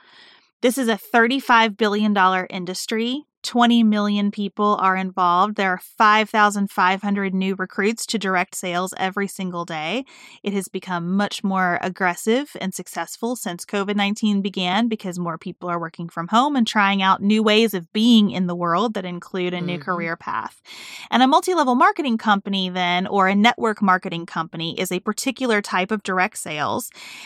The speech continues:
Speaker 1: It encourages existing members to bring new salespeople into the business, and the distinguishing feature of multi-level marketing or network marketing companies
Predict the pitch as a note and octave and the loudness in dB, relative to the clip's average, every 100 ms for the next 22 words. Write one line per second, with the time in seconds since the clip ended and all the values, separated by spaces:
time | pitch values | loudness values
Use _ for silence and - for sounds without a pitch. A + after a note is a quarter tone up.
0 | - - - A3 A3+ A#3+ - A3 A3 G#3+ | -20 -4 4 4 4 -2 2 4 4 4
1 | G#3+ G#3 F#3 G3 G#3+ B3 A#3 G3 F3 F#3+ | 2 2 -4 -4 -2 2 4 4 2 0
2 | G#3 - G3 F#3 F3+ F3 G3+ - G3 F#3 | 0 -2 -2 0 0 0 0 0 2 2
3 | G3 - G#3 F#3 D3 F3+ G#3 A3 G#3+ F3+ | 0 -6 -6 -6 -6 -8 -4 -4 -2 -4
4 | F3 F3 G#3 - F#3+ G3 G3 - G3+ G#3 | -4 -6 -6 -8 -4 -4 -4 -8 -4 -4
5 | - _ - A3+ - F4 F4 D#4+ D#4 C#4 | -4 _ -6 -4 -2 2 2 0 -2 -4
6 | G#3+ G3+ G#3+ F#3 F#3 F#3+ F#3+ G3+ F3+ F3+ | -6 -2 0 0 0 -2 0 0 0 0
7 | F3 E3 F3 E3+ E3 F3 - F3+ - F3 | -2 -2 -4 -6 -2 -2 -2 -6 -4 -4
8 | E3 E3+ E3 E3 D#3 D#3+ D#3 | -4 -8 -8 -10 -10 -10 -10